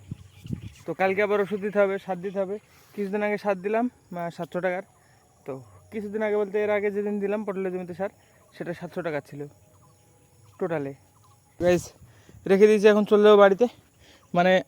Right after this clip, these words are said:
আগে যাবো লঙ্কার জমিটা ঘুরে আসবো। আর বাবা বলছিল যে কিছু লঙ্কা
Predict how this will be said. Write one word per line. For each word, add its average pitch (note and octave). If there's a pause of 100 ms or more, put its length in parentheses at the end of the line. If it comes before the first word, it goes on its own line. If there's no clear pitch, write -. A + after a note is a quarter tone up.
(100)
আগে G3+ (100)
যাবো G#3 (100)
লঙ্কার G#3+
জমিটা G#3
ঘুরে E3+
আসবো। C3 (880)
আর D#3+ (200)
বাবা F3
বলছিল G3 (100)
যে G#3
কিছু G3+ (180)
লঙ্কা F#3+